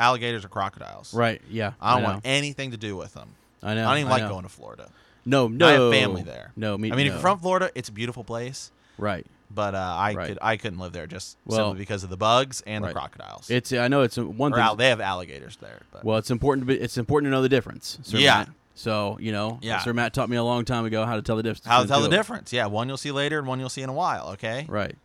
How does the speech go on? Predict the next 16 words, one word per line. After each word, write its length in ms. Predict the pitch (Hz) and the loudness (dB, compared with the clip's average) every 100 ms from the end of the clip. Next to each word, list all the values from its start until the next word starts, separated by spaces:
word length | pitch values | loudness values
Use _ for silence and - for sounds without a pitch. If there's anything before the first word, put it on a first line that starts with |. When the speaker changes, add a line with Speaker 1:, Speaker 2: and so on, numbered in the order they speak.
| _ 107 | _ 0
Speaker 1:
And 80 | 120 | 2
I 80 | |
don't 100 | 170 143 | 2 0
wanna 120 | 123 | -4
see 280 | 139 131 139 135 | -4 -6 -6 -2
any 240 | 151 151 | -2 0
of 140 | 123 117 | -2 -2
'em 100 | 120 | -6
anytime 400 | 123 120 120 110 | -6 -6 -8 -6
soon. 320 | 147 107 - | -8 -8 -6
Speaker 2:
Right. 220 | 113 110 | 0 0
Speaker 1:
So, 280 | 123 117 113 | 4 4 4
Speaker 2:
Me 180 | 110 113 | 4 2
neither. 160 | 123 107 | -2 0
Speaker 1:
<laughs> 340 | 180 139 233 196 | 4 4 2 0
Speaker 2:
So 460 | 147 143 156 127 | 0 0 -2 -6